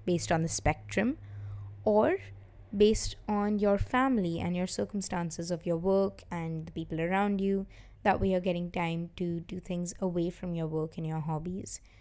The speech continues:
but doing things to rest and to journal and to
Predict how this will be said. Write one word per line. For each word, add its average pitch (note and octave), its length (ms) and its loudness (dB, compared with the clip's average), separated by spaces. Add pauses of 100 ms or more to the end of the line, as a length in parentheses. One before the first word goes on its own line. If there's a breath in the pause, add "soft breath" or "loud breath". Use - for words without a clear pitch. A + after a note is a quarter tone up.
(240 soft breath)
but F#3+ 160 2
doing F3+ 240 2
things F3+ 360 2
to F3+ 180 -4
rest F3 500 0
and E3+ 300 -4
to F3 100 -2
journal F3 580 0
and E3 220 -4
to D#3+ 320 -2